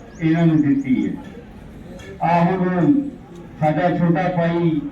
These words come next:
ਸੱਜਣ ਸੰਦੀਪ ਆ ਬੇਟਾ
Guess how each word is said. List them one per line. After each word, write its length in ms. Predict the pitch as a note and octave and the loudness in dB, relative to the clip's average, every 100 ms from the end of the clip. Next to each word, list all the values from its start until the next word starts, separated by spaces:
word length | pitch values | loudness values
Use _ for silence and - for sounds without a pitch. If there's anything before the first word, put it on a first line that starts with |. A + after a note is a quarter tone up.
| - - - - - | -12 -18 -18 -18 -6
ਸੱਜਣ 640 | E3 E3+ F#3 F3+ F3+ D#3+ - - - - - - - - - | -2 -2 0 0 2 0 -2 -8 -16 -18 -18 -18 -18 -16 -2
ਸੰਦੀਪ 480 | - D#3+ D#3 F3 F3 | 2 4 2 0 0
ਆ 200 | F3 E3+ | 2 2
ਬੇਟਾ 560 | D#3 D#3+ - E3+ D#3+ | 2 0 2 2 2